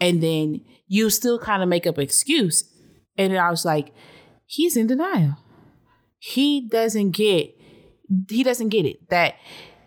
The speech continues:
what, you know, like, I just,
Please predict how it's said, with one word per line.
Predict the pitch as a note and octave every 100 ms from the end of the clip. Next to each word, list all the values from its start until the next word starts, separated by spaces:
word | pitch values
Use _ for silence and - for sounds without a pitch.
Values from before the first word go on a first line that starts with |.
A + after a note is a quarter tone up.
| _ _ _ _ _ _ _ _ _ - - - _ _ - D#3+
what, | G3 F3 -
you | A#3 G#3
know, | C#3
like, | F#3 F3+ - _
I | G3
just, | G#3+ A3